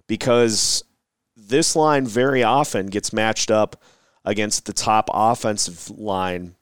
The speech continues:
of the opponent. So a lot of times they end up starting and, uh, and matching up with that line.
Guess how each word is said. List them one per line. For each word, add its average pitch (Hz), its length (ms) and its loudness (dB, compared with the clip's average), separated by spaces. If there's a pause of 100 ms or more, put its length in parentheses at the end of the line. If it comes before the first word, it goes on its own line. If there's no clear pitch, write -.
(340)
of 98 140 -6
the 110 80 0
opponent. 120 680 -2 (120)
So - 260 -2
a 127 120 6
lot 131 360 4
of 190 80 -4
times 139 360 0
they 127 140 2
end 110 160 0
up 120 100 -2
starting 120 640 0 (500)
and, 104 420 -2
uh, 104 120 2
and 107 180 -2
matching 107 360 -2
up 110 160 -2
with - 160 -2
that 139 240 2
line. 76 280 -8